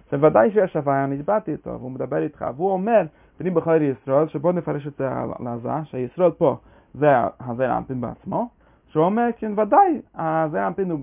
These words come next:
הוא ה-, הוא הבן, הוא בן, הוא הבן, כאילו, אני הבן, ה-, הוא הבן של, של אמא, והוא קיים, הוא, הוא, הוא, הוא הופיע",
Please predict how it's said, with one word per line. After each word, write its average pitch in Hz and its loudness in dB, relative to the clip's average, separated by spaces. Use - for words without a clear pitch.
הוא 143 -4
ה-, 131 2
הוא 147 -2
הבן, 131 0
הוא 123 -6
בן, 127 -2
הוא 139 0
הבן, 120 0
כאילו, 120 -6
אני 160 -4
הבן, 120 -10
ה-, 117 -8
הוא 139 0
הבן 139 2
של, 120 -10
של 117 -8
אמא, 127 -4
והוא 151 -2
קיים, 240 2
הוא, 180 0
הוא, 185 0
הוא, 185 0
הוא 190 -2
הופיע", 185 0